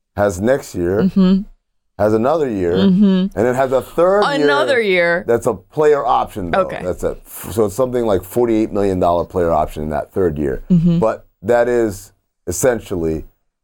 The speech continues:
Speaker 1: not counting this year, about a hundred forty million dollars in guaranteed money that you would be inheriting, right?
Speaker 2: For Zach LaVine.
Speaker 1: For Zach LaVine. DeRozan, last year of his deal. Caruso,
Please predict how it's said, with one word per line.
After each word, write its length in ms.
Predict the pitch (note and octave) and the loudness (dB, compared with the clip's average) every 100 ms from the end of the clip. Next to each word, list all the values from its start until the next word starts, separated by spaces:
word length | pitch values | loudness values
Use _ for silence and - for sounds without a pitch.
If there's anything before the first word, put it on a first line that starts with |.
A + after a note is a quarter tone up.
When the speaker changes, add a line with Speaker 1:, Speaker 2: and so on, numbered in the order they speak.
| _ _ _ - | _ _ _ -4
Speaker 1:
not 260 | G#2+ A#2+ | -2 -2
counting 300 | - B2 A2+ | -4 -4 -2
this 260 | A2+ A#2+ - | 0 -2 -2
year, 360 | F2+ D#2+ D#2+ - _ _ _ _ _ _ _ _ _ | -4 -2 -4 -6 _ _ _ _ _ _ _ _ _
about 640 | A#2 F2 - A2 G2+ G2+ _ | -4 -4 -4 -2 -2 -6 _
a 80 | F#2 | -8
hundred 400 | F#2 A2+ A2 F2+ | -4 -4 -4 -6
forty 320 | - A2 G2+ | -2 0 0
million 320 | G2 G2 F2+ | -2 0 0
dollars 520 | F2 E2 D#2+ D#2+ D2 - - | 0 0 0 -4 -8 -18 -4
in 340 | F#2 E2 D2+ - | -2 -2 -4 -8
guaranteed 720 | D#2+ G#2+ G#2 G#2+ G2+ F#2+ F#2 E2 | -2 2 2 2 -2 -4 -4 -2
money 440 | F#2 D#2+ C2+ A#1+ _ _ | -2 -2 -8 -14 _ _
that 140 | - E2 | -8 -2
you 160 | A2 | 2
would 160 | G#2 F#2+ | 2 2
be 160 | F#2 F2+ | 0 -2
inheriting, 600 | D#2 G#2+ F#2+ C#2+ A#1+ - _ _ _ | -2 0 0 -2 -10 -18 _ _ _
right? 300 | E2 F2+ - - | -2 -2 -2 -14
Speaker 2:
For 120 | - G#3+ | -4 -2
Zach 220 | G#3 F#3+ | 0 -2
LaVine. 260 | E3+ D#3+ - - | -2 -2 -6 -6
Speaker 1:
For 80 | G#2 | 0
Zach 220 | F#2+ E2 | 0 0
LaVine. 280 | E2+ D2 - _ _ _ _ - | -4 -8 -12 _ _ _ _ -2
DeRozan, 680 | G2+ D#3 F#3 C#3+ C3+ D#3 E3 _ _ _ _ _ _ _ _ _ _ | 2 2 0 -2 -4 -6 -12 _ _ _ _ _ _ _ _ _ _
last 340 | - A2+ A#2+ | -2 -2 -2
year 80 | B2+ | -4
of 60 | A2+ | -4
his 120 | A2 | -4
deal. 280 | F2 F2+ - _ _ _ _ _ _ _ _ _ _ _ | -4 -4 -6 _ _ _ _ _ _ _ _ _ _ _
Caruso, 540 | - D3+ G#3 - C#2 | -2 2 2 -2 -8